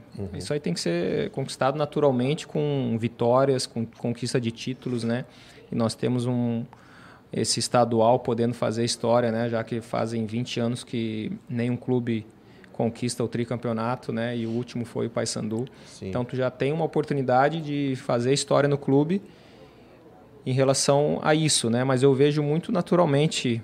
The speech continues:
Speaker 2: não é uma intenção minha, assim, realmente, "Ah, não, eu preciso, eu tenho que ser." Não,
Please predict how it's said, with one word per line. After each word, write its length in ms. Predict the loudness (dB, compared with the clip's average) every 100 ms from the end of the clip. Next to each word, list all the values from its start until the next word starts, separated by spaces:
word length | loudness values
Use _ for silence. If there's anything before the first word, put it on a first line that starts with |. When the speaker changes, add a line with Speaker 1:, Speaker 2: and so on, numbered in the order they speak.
| -8 -20 -20 -10
Speaker 2:
não 240 | -2 2 4
é 80 |
uma 200 | 4 2
intenção 720 | 0 -2 -2 -2 -2 -2 0
minha, 340 | 0 -2 0 -2
assim, 360 | -4 -6 -6 -4
realmente, 500 | -4 -4 -4 -6 -4
"Ah, 340 | -2 -4 -6 -8
não, 200 | -6 -6
eu 60 |
preciso, 560 | -8 -10 -10 -6 -4 -2
eu 40 |
tenho 260 | -4 -6 -6
que 60 | -8
ser." 300 | -4 -4 -2
Não, 280 | -4 -4